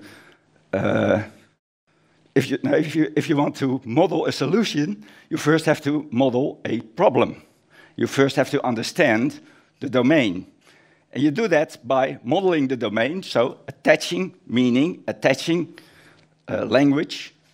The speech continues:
to things in the domain. And you always have a lot of interpretation with that, with that. Um, if you have a, <clears throat> um, if you use a bit different language,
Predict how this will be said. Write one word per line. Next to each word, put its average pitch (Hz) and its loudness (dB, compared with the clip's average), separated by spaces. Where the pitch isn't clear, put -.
to 185 4
things 139 0
in 185 0
the 175 4
domain. 101 0
And 147 2
you 139 2
always 160 0
have 135 2
a 135 -12
lot 131 -2
of - -8
interpretation 135 0
with 104 -4
that, 90 -4
with 104 -2
that. - 4
Um, 123 2
if 143 -2
you 139 0
have 139 2
a, 131 -2
<clears throat> 123 0
um, 120 4
if 151 -2
you 147 4
use 160 0
a 156 -2
bit 113 -6
different 135 0
language, 131 -2